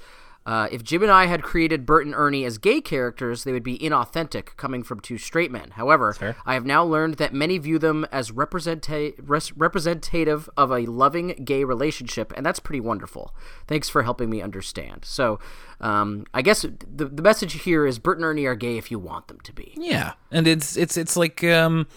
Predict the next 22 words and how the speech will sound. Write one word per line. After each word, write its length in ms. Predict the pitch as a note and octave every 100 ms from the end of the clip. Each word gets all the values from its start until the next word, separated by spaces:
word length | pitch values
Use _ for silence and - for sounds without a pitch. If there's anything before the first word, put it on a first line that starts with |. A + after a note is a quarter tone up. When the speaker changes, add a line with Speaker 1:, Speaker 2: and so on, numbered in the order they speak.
| - - -
Speaker 2:
it's 160 | D#3 D3+
like 120 | F3+
Frodo 320 | - F#3 F3
and 100 | D3
Sam 280 | - D3+ G#2+
from 140 | G#2 A#2
Lord 180 | A#2 A#2
of 40 |
the 100 | G2+
Rings. 340 | G#2 F2+ F2
It's 140 | A2+ -
like, 180 | C#3+ -
mm, 340 | F4 D#4 E4 - -
Speaker 1:
Yes. 180 | -
Speaker 2:
they're, 140 | C4+ C#4+
uh, 80 | -
they 160 | G3+ B3
weren't 200 | D4+ D4
intended 400 | F#3 - A#3 G3
that 220 | - -
way, 240 | G#2 F2+ B2+
but 180 | D#3